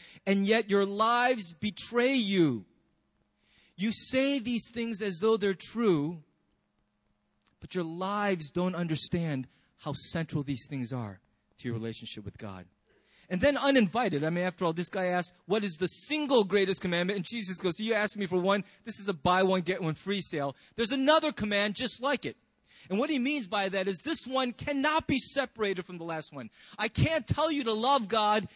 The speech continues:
and pretend like this other one isn't close on its heels. Obviously, to love God with everything is the most important command.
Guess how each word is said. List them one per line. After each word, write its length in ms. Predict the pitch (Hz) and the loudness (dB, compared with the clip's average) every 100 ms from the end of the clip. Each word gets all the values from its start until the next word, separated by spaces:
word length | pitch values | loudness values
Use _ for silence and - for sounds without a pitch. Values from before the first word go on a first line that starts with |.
| - | -10
and 100 | 185 | -6
pretend 340 | 220 - 247 | 0 2 0
like 160 | 233 214 | -2 -6
this 160 | 202 - | -6 -4
other 200 | 247 233 | -2 0
one 240 | 214 214 | 0 0
isn't 260 | 226 185 202 | 0 -2 -2
close 340 | 208 226 208 | -4 -4 -4
on 160 | 190 185 | -4 -6
its 160 | 165 - | -8 -8
heels. 380 | 170 113 104 _ _ _ _ _ _ - _ _ 180 | -8 -10 -16 _ _ _ _ _ _ -20 _ _ -2
Obviously, 720 | 208 175 143 - 120 98 - _ _ - | -2 0 -4 -4 -10 -12 -14 _ _ -6
to 100 | 175 | -4
love 460 | 151 170 233 208 | 0 0 0 -2
God 340 | 165 180 185 175 | -4 -2 -2 -4
with 140 | 160 | -6
everything 460 | 190 175 175 - 151 | -6 -4 -6 -8 -8
is 180 | 196 139 | -8 -6
the 120 | 160 | -6
most 460 | 147 147 165 175 - | -4 0 2 0 -6
important 360 | 135 131 131 | -12 -12 -12
command. 360 | - 120 120 | -10 -10 -10